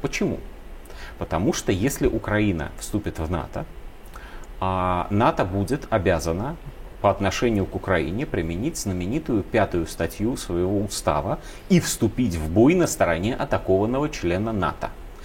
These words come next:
Поскольку русские этого явно не захотят, то война прекратится, полагает Киссинджер. Это рассуждение, не лишенное даже некоторого изящества, оно было бы совершенно справедливым,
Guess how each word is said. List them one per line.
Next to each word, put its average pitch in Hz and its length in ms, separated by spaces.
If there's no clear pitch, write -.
Поскольку 127 540
русские 117 420
этого 113 380
явно 90 420
не 90 140
захотят, 92 580
то 107 100
война 82 320
прекратится, 135 960
полагает 92 520
Киссинджер. - 500
Это 190 220
рассуждение, 117 880
не 104 140
лишенное 110 840
даже 90 280
некоторого 92 560
изящества, 90 680
оно 117 420
было 147 340
бы 113 100
совершенно 107 640
справедливым, 95 840